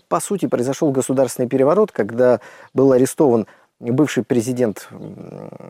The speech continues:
этой страны Игорь Николаевич Дадон, были введены всевозможные ограничения на пользование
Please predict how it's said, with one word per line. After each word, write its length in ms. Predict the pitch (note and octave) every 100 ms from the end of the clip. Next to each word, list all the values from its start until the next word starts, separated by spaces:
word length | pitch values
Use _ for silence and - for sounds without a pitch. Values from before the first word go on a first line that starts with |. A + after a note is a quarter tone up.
| F#2+
этой 200 | - A2
страны 440 | A#2+ - C3 B2+ A2+
Игорь 320 | G#2 C3 C3
Николаевич 420 | A#2+ B2 A#2+ A#2
Дадон, 460 | C#3 E3 A3+ A3+ G3 - _ _
были 240 | G#2 C#3+ C#3+
введены 560 | C3 D3+ E3+ E3+ C3+
всевозможные 720 | - C#3 C#3 D3+ C#3 B2+ B2
ограничения 720 | B2+ C3 C#3+ D3 C#3 D#3+ C3 A#2
на 100 | A#2
пользование 640 | D3+ A#2+ A#2+ A2 G#2+ F#2+